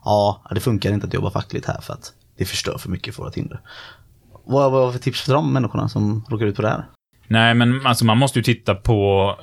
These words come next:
Speaker 2: i det här fallet, vad, vad menar lagen när de säger detta? Och som vi var inne på här, det här pratas ju i lagen om att det här är en viktig samhällsfunktion. Så att, alltså, betydande hinder. Men det kan ju vara en sån sak som att, eh,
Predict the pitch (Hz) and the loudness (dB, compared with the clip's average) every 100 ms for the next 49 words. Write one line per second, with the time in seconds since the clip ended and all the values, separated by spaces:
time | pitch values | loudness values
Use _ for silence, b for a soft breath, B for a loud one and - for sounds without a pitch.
0 | - 123 101 101 107 92 92 101 104 107 | -2 2 2 2 2 0 0 0 -2 0
1 | 104 113 104 92 95 117 135 143 131 117 | 0 2 2 2 2 2 2 2 -2 -2
2 | 120 95 90 92 90 95 92 95 101 110 | 0 0 -2 -4 -4 -4 -2 -2 0 -2
3 | - 92 95 B B B B - 101 98 | -2 -2 -2 B B B B -6 -2 0
4 | 104 101 95 110 98 98 117 131 - 98 | 0 0 2 2 2 0 4 2 2 0
5 | 95 135 143 147 131 90 92 87 87 92 | 2 2 2 2 4 2 0 -2 -2 -2
6 | 90 92 - - - 104 98 90 90 - | 0 -2 -4 -2 2 2 2 -2 -2 -2
7 | 92 92 - 143 92 - - 98 - - | -2 0 0 0 -2 -2 -2 -2 -6 -16
8 | - - 104 98 110 - 120 107 107 98 | -10 -4 -2 -2 -2 0 2 2 0 0
9 | - 127 98 92 117 135 107 b b b | 2 2 2 2 2 2 0 b b b
10 | b - 127 147 143 135 120 120 104 110 | b -4 -2 0 2 2 2 2 2 0
11 | - - 107 104 98 - - 101 107 - | 0 0 2 0 -4 -6 -2 0 0 -2